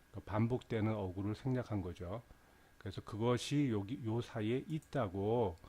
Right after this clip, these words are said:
생각을 하시면 돼요. 그래서 마크 역시 과제를 아직 끝마치지 못했다. 이렇게 되는데요.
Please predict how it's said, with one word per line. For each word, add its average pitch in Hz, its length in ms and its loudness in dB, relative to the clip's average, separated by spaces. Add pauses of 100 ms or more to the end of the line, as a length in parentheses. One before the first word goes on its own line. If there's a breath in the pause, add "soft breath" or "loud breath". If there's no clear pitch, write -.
(240 loud breath)
생각을 123 520 0
하시면 113 320 -2
돼요. 87 260 -6 (200)
그래서 127 400 -2 (580 loud breath)
마크 113 1120 0
역시 95 880 -2 (1700)
과제를 107 680 0 (440)
아직 113 480 -2
끝마치지 110 540 0
못했다. 90 640 -4 (1080)
이렇게 107 240 -6
되는데요. 90 560 -2